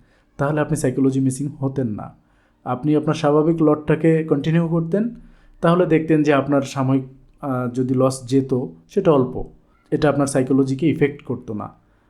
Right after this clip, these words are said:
আবার আপনি পরবর্তী এন্ট্রিতে আপনি স্বাভাবিকভাবে প্রফিট করতে পারতেন। কিন্তু বড় ধরনের লস হয়ে যাওয়ার কারণে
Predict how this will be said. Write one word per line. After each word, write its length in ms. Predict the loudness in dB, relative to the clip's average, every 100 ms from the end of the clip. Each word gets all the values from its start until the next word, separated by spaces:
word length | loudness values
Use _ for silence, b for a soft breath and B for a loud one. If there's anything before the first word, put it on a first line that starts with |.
| _ 2
আবার 180 | 2 2
আপনি 180 | -2
পরবর্তী 480 | 0 0 0 -2 -2
এন্ট্রিতে 360 | -2 -2 -6 -4 -4
আপনি 180 | -4
স্বাভাবিকভাবে 580 | -4 -2 0 -2 -2 -4
প্রফিট 280 | -2 -4 -4 -6
করতে 340 | -8 -8 -10
পারতেন। 440 | -6 -6 -8 -12 -12 -18 _
কিন্তু 260 | -4 -2 0
বড় 240 | 2 4 4
ধরনের 300 | 4 4 4
লস 240 | 4 4 2
হয়ে 140 | 2
যাওয়ার 300 | 4 2 2
কারণে 400 | -2 -2 -2 -2